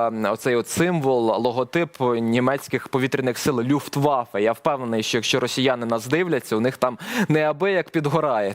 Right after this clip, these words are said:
тому що от українська символіка поруч із німецьким Люфтваффе. Ну, нехай, нехай горять, е, синім полум'ям, як то кажуть. Хочу у вас, е, ось що запитати, по-перше, пане Дмитре. Е, мій дідусь, дев'яносто три роки, тисяча дев'ятсот тридцять другого року народження. На щастя, слава Богу, ще живий.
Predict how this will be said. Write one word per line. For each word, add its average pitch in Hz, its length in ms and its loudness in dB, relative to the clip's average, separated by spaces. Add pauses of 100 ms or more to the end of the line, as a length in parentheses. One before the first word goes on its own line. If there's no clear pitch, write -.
тому 135 120 0
що 131 220 2
от 123 120 -2
українська 202 540 0
символіка 165 680 0
поруч 175 560 0
із 151 260 2 (420)
німецьким 143 680 0 (240)
Люфтваффе. 123 640 0
Ну, 196 120 2
нехай, 175 380 -2
нехай 139 280 -2
горять, 185 460 -2
е, 127 500 2
синім 139 340 -2
полум'ям, 110 520 2
як 107 120 0
то 123 120 -2
кажуть. 123 120 0 (220)
Хочу 190 300 0
у - 20 0
вас, 170 220 -2
е, 143 200 0
ось 175 160 0
що 143 180 -2
запитати, 123 480 -2
по-перше, 117 460 -2
пане 120 260 0
Дмитре. 98 400 0 (440)
Е, 123 340 2
мій 170 180 0
дідусь, 147 400 0
дев'яносто 165 440 0
три 156 180 0
роки, 107 300 -2
тисяча 214 360 -2
дев'ятсот 151 280 0
тридцять 151 260 -2
другого 160 260 2
року 160 220 0
народження. 120 520 0
На 135 140 0
щастя, 180 420 -2
слава 147 300 0
Богу, 147 200 -2
ще 139 160 0
живий. 156 380 0